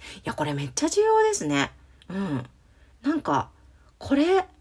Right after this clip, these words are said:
やっぱり毎日読んで、なんかそういう人間なんだっていう風に自覚して生きると、なんかすごいそうなる気がします。で、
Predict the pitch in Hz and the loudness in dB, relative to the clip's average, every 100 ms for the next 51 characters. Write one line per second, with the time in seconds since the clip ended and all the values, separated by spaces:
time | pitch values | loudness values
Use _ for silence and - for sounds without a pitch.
0 | _ _ - 262 - 339 254 247 320 453 | _ _ -8 -8 -2 0 2 2 2 2
1 | 453 185 - - - - - 226 269 180 | 0 -4 -4 -6 -20 -16 -2 2 2 4
2 | 160 - - - - _ - 196 190 160 | 2 2 -4 -20 -20 _ -10 -8 -8 -8
3 | - 277 302 349 349 359 359 359 359 294 | 0 2 2 0 -6 -4 -4 -4 -4 -2
4 | 180 - 160 160 165 160 147 127 151 262 | -4 -4 -6 -6 -8 -6 -6 -6 -6 -6
5 | - 294 - 277 277 294 269 156 131 - | -2 -2 0 -2 0 -2 -2 0 -2 -4
6 | - - - 254 247 277 302 370 285 294 | -20 -18 -8 -4 0 2 6 6 6 6
7 | 311 294 175 170 - 147 147 - - _ | 4 2 -2 -6 -4 -2 -2 -6 -18 _
8 | _ - 208 | _ -4 -2